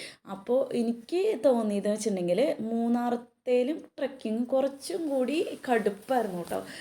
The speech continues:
ആ, മൂന്നാർ ഞങ്ങ-, ഞങ്ങൾ സൂര്യനെല്ലി മല കയറിയപ്പോൾ ഇത്രയ്ക്ക് കൊടുക്കണ്ടായിരുന്നില്ല. ഇപ്പോൾ ഈ കാണുന്ന റോഡ് പോലെ അല്ല കേട്ടോ. നിറയെ ചെളിയൊക്കെ ആയിട്ട് ഭയങ്കര, ഉം,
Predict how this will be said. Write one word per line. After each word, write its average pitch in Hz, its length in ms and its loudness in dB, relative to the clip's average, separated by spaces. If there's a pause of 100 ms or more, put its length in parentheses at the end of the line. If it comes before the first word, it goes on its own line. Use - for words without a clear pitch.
(240)
ആ, 208 220 -6
മൂന്നാർ 240 480 0
ഞങ്ങ-, 277 360 2
ഞങ്ങൾ 262 260 0
സൂര്യനെല്ലി 226 720 0
മല 226 240 -2
കയറിയപ്പോൾ 214 400 0
ഇത്രയ്ക്ക് 240 460 -6
കൊടുക്കണ്ടായിരുന്നില്ല. 196 880 0
ഇപ്പോൾ 302 340 -4
ഈ 320 60 -2
കാണുന്ന 262 360 2
റോഡ് 220 280 2
പോലെ 190 240 4
അല്ല 180 240 2
കേട്ടോ. 165 220 2 (480)
നിറയെ 247 640 0
ചെളിയൊക്കെ 220 580 4
ആയിട്ട് 202 320 4 (460)
ഭയങ്കര, 285 840 4 (360)
ഉം, 220 180 0